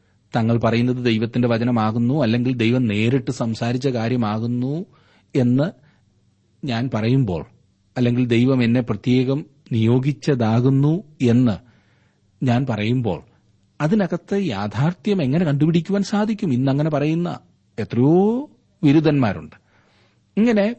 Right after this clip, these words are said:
പല വിധത്തിൽ അവകാശപ്പെട്ടുകൊണ്ട് അനേകർ നമ്മുടെ ഇടയിൽ വരാറുണ്ട്. തങ്ങൾ ദൈവമക്കളല്ല എന്ന് ആരാണ് പറയുന്നത്? എത്ര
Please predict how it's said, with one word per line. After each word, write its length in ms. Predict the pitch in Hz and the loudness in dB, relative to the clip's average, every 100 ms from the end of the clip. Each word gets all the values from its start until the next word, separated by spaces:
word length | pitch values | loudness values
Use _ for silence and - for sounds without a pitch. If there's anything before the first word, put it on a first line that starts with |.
| - | 0
പല 160 | 165 | 0
വിധത്തിൽ 460 | 233 226 208 - 180 | 0 0 -2 -2 -2
അവകാശപ്പെട്ടുകൊണ്ട് 920 | 131 139 156 175 180 160 156 143 139 | 0 0 0 0 -4 -4 -2 -2 0
അനേകർ 420 | 123 120 147 151 | 0 0 0 -2
നമ്മുടെ 300 | 135 117 127 | -2 -2 0
ഇടയിൽ 300 | 135 113 135 | 0 0 -2
വരാറുണ്ട്. 520 | 120 90 92 110 92 - _ _ _ _ _ _ _ - | -2 -4 -4 -4 -6 -12 _ _ _ _ _ _ _ -4
തങ്ങൾ 240 | 104 113 | -2 0
ദൈവമക്കളല്ല 760 | 110 104 117 123 117 110 98 110 | 0 0 2 0 -2 -4 0 0
എന്ന് 640 | 117 104 107 113 - - | 0 0 -2 -4 -6 -10
ആരാണ് 340 | 104 101 107 110 | -8 -4 -4 -2
പറയുന്നത്? 540 | 110 110 113 117 131 - _ _ _ _ _ _ _ _ _ | -2 -2 -2 -4 -6 -10 _ _ _ _ _ _ _ _ _
എത്ര 400 | 143 139 196 190 | -4 -2 0 0